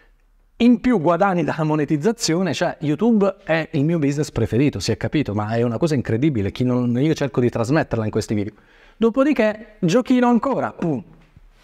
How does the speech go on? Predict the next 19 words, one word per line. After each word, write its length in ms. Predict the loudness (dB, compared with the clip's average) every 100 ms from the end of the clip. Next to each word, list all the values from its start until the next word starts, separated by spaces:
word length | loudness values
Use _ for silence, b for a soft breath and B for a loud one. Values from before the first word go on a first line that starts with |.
| b b b -20 _
Ti 80 | 0
insegno 540 | 0 2 0 2 4
a 40 | 4
vendere, 840 | 2 2 2 2 2 0 0 0
a 100 | -2
crescere 480 | -2 -2 -2 -2 -2
su 140 | 0
YouTube, 340 | 0 0 2 0
a 20 |
sfruttare 440 | 0 -2 0 0
YouTube 500 | 0 2 0 2 2
per 520 | 2 0 2 2 0 0
monetizzare. 760 | -2 0 -2 -2 -2 -4 -8 -20 _ _ _
Pazzesco. 640 | -10 -6 -2 -2 -2 -8 -10 b b b b _ _
L'ho 180 | 0 0
fatto 380 | 2 0 2 2
per 260 | 2 0 -2 -6 -4 -6 -10 _ _
due 440 | -20 -6 0 0
volte. 500 | 2 2 0 -4 -6